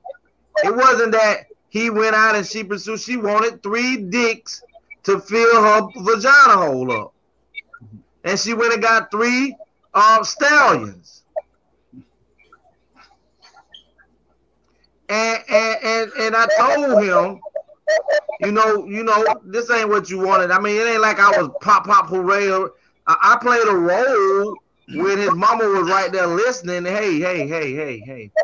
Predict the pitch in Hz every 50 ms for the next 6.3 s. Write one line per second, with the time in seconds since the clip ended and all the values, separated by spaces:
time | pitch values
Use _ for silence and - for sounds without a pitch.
0 | - _ _ _ _ - 175 190 190 190 190 - - 175 175 180 175 - - 175
1 | 160 139 151 156 170 - - 180 175 165 160 131 147 151 131 135 139 143 147 147
2 | 143 127 120 113 107 101 101 - - _ _ _ _ _ _ _ _ _ _ _
3 | _ _ _ _ _ _ - - - _ _ - 127 139 151 - - 180 175 160
4 | 147 135 127 117 127 143 151 147 151 156 160 170 170 175 175 160 156 160 165 160
5 | 160 160 156 156 156 156 151 147 147 143 139 135 - 147 139 135 135 131 131 110
6 | 127 131 123 107 92 -